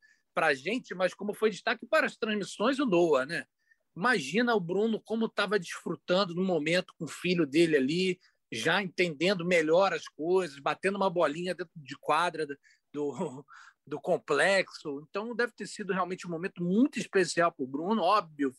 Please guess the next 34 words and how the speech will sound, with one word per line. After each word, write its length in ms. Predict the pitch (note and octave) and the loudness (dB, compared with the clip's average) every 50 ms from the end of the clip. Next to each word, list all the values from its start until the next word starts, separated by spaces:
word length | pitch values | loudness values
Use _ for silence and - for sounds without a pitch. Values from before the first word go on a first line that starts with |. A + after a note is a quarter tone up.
| - - | -12 -8
fica 420 | F3 G3 F#3+ - D#3+ C#3 A#2 - _ _ _ _ _ _ _ _ _ - | -8 -6 -4 0 0 0 0 -2 _ _ _ _ _ _ _ _ _ -16
aquele 260 | C3+ - - G3+ G#3 | -10 -4 -2 -2 0
sentimentozinho 1080 | - - - C#4+ D#4+ - - - B3+ A#3 A#3+ C4 C4 B3 - G#3 F3 D#3 D#3 F3+ A3+ G#3+ | 0 0 0 0 0 0 2 2 4 4 6 4 4 2 0 -2 -2 0 2 2 2 2
de, 140 | F3 F#3 F3 | 2 0 -6
"Puxa, 600 | _ - A3 A3+ A#3 A3+ G#3+ - - - F#3+ E3 | _ -2 0 2 2 2 2 0 -2 -4 -8 -8
que 240 | - - G3+ F#3 E3 _ _ - - _ - - | -6 -6 -6 -6 -6 _ _ -20 -20 _ -2 0
imagina 500 | G3 F#3 E3 B2+ B2+ D#3 A3 A#3 G#3+ G3+ | 2 2 2 0 0 2 2 2 2 2
ainda 260 | G3 G3+ G#3 G3 F3+ | 0 2 2 2 2
ganhar 280 | D#3 F3+ F3 F3+ G3+ | 2 2 0 0 0
um 80 | G#3 F#3 | -2 -6
título 420 | - - - - G3+ - - G3 | -12 -14 -12 -12 -12 -10 -6 -2
na 100 | F#3+ E3+ | -2 -2
frente 360 | D#3 - - F3+ F#3+ - - D#3 | -2 -2 -4 -6 -6 -6 -6 -8
do 100 | D3+ C#3 | -8 -8
filho", 380 | - - - F3 G#3 G#3 A3 | -6 -4 0 0 2 2 4
mas 320 | G3 G3+ F3 B2+ - - _ _ - | 4 2 0 0 -2 -8 _ _ -6
isso 260 | D3+ E3 - - A3 | -6 -4 -2 -2 0
dá 160 | E3+ G3 F#3+ | 2 2 2
um, 220 | G#3+ A#3 A#3+ A3+ - - | 2 0 -2 -4 -6 -4
um 100 | G#3 B3+ | 0 2
alento 380 | C4+ C#4 B3 A3+ A#3+ A#3+ - _ | 2 2 2 2 0 0 -4 _
pro 120 | - A#3+ | -12 -12
Bruno, 420 | F#3 D3+ D#3 E3 F#3+ G#3+ B3 C4+ B3 | -10 -8 -6 -4 -2 -2 -2 -2 -2
mostrar 420 | F#3+ F3+ D#3+ - - - F3 F3+ F3 | -4 -6 -6 -6 -4 -2 -2 -2 -2
que, 120 | - - E3 | -2 -2 0
óbvio, 200 | D#3+ F3 E3 C#3+ | 2 2 0 0
tem 140 | - E3 E3+ | -2 -4 -2
como 260 | - - D#3+ D#3 D#3 | 2 0 0 0 2
negar, 320 | D#3 D3+ D3 C3 D3 D3 C#3+ | 0 0 0 2 2 2 2
o 60 | C3 | 0
Bruno 240 | B2+ D3 D#3 D3+ C#3+ | -2 -8 -10 -6 -6
aí 80 | C#3+ | -4
já 140 | C3+ D#3 - | -4 -4 -4
tá 260 | - - D3+ C#3 B2 | 0 0 0 0 -2